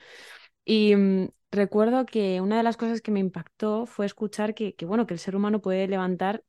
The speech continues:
muchísimos más kilos de los que piensa, ¿no? O sea, como diez veces más y que está todo en la cabeza. Pero claro, si el cuerpo no está disponible y el cuerpo está bloqueado, em, el cuerpo está frágil. Hay un ejercicio que me gusta a mí mucho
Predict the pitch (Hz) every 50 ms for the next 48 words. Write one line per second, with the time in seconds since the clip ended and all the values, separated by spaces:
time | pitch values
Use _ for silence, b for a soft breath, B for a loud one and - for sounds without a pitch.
0 | _ _ - 185 180 160 - 208 190 208 208 208 196 196 190 - - - 214 214
1 | 208 226 254 254 - 202 180 185 170 165 - - 165 - 190 190 185 180 - -
2 | 165 151 170 202 254 254 214 190 160 160 165 165 160 - _ - 175 160 - 196
3 | 202 185 196 208 190 208 185 196 196 185 202 226 277 - - B B B B B
4 | B B 185 - 180 175 - _ _ _ - 175 160 - 190 202 208 196 180 170
5 | 151 147 147 156 208 247 - - 156 143 - b b b b b b b b b
6 | b b b b b b _ _ _ _ _ _ - 214 208 190 190 190 185 185
7 | 220 226 262 269 247 196 165 - - - - - - 170 180 - 208 214 214 -
8 | 247 240 240 226 - 226 226 226 214 - - 220 214 226 233 226 214 208 214 254
9 | - _ _ - 185 175 175 - 190 190 - 214 190 - 208 196 196 196 190 202
10 | 190 202 214 202 190 196 247 269 - _ _ _ _ _ _ _ _ _ _ _
11 | _ _ _ _ _ - 190 185 185 185 180 180 180 175 175 175 175 202 - _
12 | - - 185 - 202 190 - 220 - - 208 - - 196 202 190 - - 185 170
13 | 165 - - _ _ _ - - 202 226 233 247 240 - 214 196 233 220 - 247
14 | 214 202 190 180 180 202 - - 226 214 202 196 196 208 226 220 - - - 214
15 | 220 247